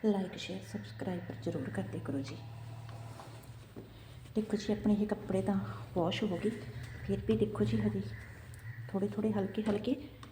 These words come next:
ਸਿੱਲੇ ਨੇ। ਤੇ ਇਹ ਹੀ ਤਰੀਕਾ ਆਪਾਂ ਤੁਹਾਨੂੰ ਦੱਸਣਾ ਵਾ, ਤੇ ਬਿਨਾਂ ਧੁੱਪ ਤੋਂ ਆਪਾਂ ਕਿਵੇਂ ਕੱਪੜਿਆਂ ਨੂੰ ਸੁਕਾ ਸਕਦੇ ਹਾਂ।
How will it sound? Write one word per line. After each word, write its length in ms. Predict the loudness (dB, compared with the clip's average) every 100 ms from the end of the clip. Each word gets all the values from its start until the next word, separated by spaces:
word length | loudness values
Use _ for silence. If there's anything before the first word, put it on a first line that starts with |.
| -14 -14 -12 -14 -14 -14 -14 -14
ਸਿੱਲੇ 400 | -6 0 4 6
ਨੇ। 140 | 6 2 -6 -10 -10 -10 -10 -6 -2 2 4
ਤੇ 60 |
ਇਹ 360 | 4 2 4 4
ਹੀ 220 | 6 6 6
ਤਰੀਕਾ 280 | 6 6 2
ਆਪਾਂ 200 | 0 -2
ਤੁਹਾਨੂੰ 340 | 0 4 4
ਦੱਸਣਾ 340 | 2 -4 -2
ਵਾ, 160 | 0 -2 -4 -10 -10 -10 -10 -10 -2
ਤੇ 200 | 0 2
ਬਿਨਾਂ 260 | 2 2 2
ਧੁੱਪ 240 | -2 -2
ਤੋਂ 120 | -2
ਆਪਾਂ 200 | -2 -4
ਕਿਵੇਂ 280 | -4 -2 0
ਕੱਪੜਿਆਂ 320 | -2 -2 -2
ਨੂੰ 100 | -2
ਸੁਕਾ 260 | -4 -6 -8
ਸਕਦੇ 400 | -8 -6 -4
ਹਾਂ। 100 | -4